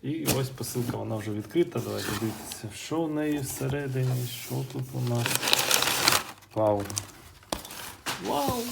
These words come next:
Давайте потихеньку. Потихеньку доставати. Да,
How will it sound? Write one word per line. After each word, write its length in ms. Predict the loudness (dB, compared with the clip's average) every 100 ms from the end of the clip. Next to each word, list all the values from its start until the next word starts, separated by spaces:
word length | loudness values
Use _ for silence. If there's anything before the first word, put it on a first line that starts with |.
| -4 -6 -6 -6 -8 -10 -6
Давайте 380 | -2 0 0 -2
потихеньку. 840 | 0 4 6 6 6 6 4 -6 -10 -10 -12 -10 -10 -10 -4 -6 -6 -12 -10
Потихеньку 680 | -6 0 2 2 0 2 2 2 0
доставати. 520 | 0 2 4 6 4 -4 -14 -14 -10 -10 -8 -10 -12 -16 -16 -14 -14 -12 -10 -10 -10 -10 -14 -6 0
Да, 520 | 4 12 12 12 12